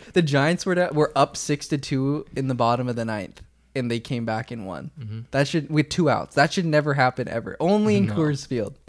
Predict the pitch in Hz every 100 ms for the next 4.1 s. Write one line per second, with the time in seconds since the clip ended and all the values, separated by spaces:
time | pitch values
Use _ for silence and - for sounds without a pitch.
0 | - - 110 117 - 208 226 247 262 233
1 | 208 208 - - - 175 175 170 156 151
2 | 147 123 123 131 143 151 _ _ 139 135
3 | 123 120 117 110 135 180 - 117 113 120